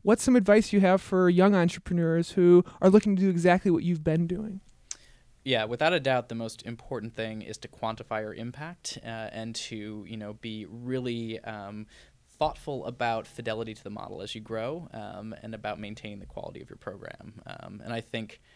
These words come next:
Speaker 2: you know, the, the process of taking something that works in a handful of schools and making it work in a hundred schools, um, is, is not easy. Um, and I think for us at Reading Partners, the key for us was to begin to understand, as I mentioned before,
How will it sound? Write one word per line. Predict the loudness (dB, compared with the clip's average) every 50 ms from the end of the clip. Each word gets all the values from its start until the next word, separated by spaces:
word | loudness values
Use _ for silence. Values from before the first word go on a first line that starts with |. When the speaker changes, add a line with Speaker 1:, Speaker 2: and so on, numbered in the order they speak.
| _ _ _ _ _ -14
Speaker 2:
you | -12 -10
know, | -10 -10
the, | -8 -8 -8 -8 -8
the | -8 -10
process | -10 -8 -4 -2 -2 -2 -2 -4 -6 -8
of | -8
taking | -10 -8 -8 -8 -8 -8 -10
something | -10 -12 -12 -12 -12
that | -14 -12
works | -10 -10 -12 -12 -12 -14 -16 -14
in | -14 -14 -14 -14 -14
a | -14 -14
handful | -12 -10 -10 -10 -12 -12 -12 -14
of | -12
schools | -14 -14 -12 -10 -10 -8 -10 -10 -12 -12
and | -12 -10
making | -10 -10 -10 -12 -14
it | -12
work | -12 -14 -12 -14
in | -14
a | -12
hundred | -10 -10 -10 -10 -10 -12
schools, | -12 -10 -10 -8 -8 -8 -10 -10 -12 -12 -12
um, | -14 -14 -14 -16 -16 -16 -16 -16 -14 -14
is, | -12 -12 -12 -12 -14 -14 -14
is | -14 -14 -14 -10 -8
not | -8 -8 -8 -8 -12 _ _ -20 -20 _
easy. | -10 -10 -10 -10 -12 -14 -16 -16 -16 -16
Um, | -16 -14 -14 -14 -14 -14 -14 -14 _ _ -20 -20 -20 -20 _ _ _
and | -4 -4
I | -4
think | -2 -2 -2 -4 -4 -4 -8 -10
for | -6 -2 -2 -2 0 -2 -2
us | -2 -2 -4
at | -4
Reading | -4 -2 -2 -4
Partners, | -4 -6 -6 -6 -6 -8 -8
the | -8 -10
key | -10 -8 -8 -8 -8
for | -6 -6 -6
us | -6 -6 -8
was | -12 -16
to | -14 -12
begin | -10 -8 -8 -8
to | -8 -8
understand, | -8 -8 -10 -10 -10 -8 -8 -8 -8 -8 -8 -8
as | -8 -8
I |
mentioned | -8 -8 -8 -8 -10 -10 -12
before, | -12 -12 -10 -8 -6 -4 -4 -6 -6